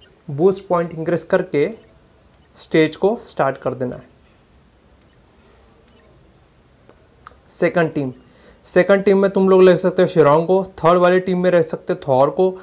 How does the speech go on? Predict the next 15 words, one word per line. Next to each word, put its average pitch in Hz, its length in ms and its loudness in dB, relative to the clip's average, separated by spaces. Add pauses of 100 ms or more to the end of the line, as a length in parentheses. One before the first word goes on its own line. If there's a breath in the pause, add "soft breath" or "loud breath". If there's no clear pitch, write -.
(360 loud breath)
फोर्थ 190 300 2
वाली 185 220 2
टीम 180 220 -2
में 185 80 0
ले 175 120 2
सकते 170 280 -4
हो, 175 40 -2
अ, 143 760 0 (100)
हल-, 156 300 0
कॉम्बैट 160 340 0
में 170 100 -2
से 160 120 -2
हल्क 147 360 -2
को, 208 200 -2 (160)
और 151 880 0